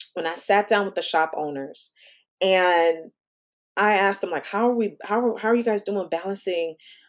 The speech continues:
um, your, your, your, your motherhood? And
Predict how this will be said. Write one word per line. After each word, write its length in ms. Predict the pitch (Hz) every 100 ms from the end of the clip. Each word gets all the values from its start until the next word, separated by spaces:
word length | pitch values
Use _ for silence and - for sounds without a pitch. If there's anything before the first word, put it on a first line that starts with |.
| _ -
um, 540 | 180 165 156 160 151 _
your, 500 | 160 156 170 165 160 156 156
your, 260 | 160 147 - -
your, 380 | 175 160 147 139
your 180 | 165 170
motherhood? 560 | 226 233 180 175 160
And 280 | 147 143 139